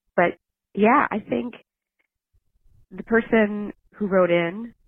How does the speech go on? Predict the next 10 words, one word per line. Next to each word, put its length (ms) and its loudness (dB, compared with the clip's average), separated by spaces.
this 100 -10
is 140 -6
obviously 640 -2
her 240 -6
decision, 580 -10
and 240 -6
she 140 -6
can 100 -8
handle 360 -6
it 180 -2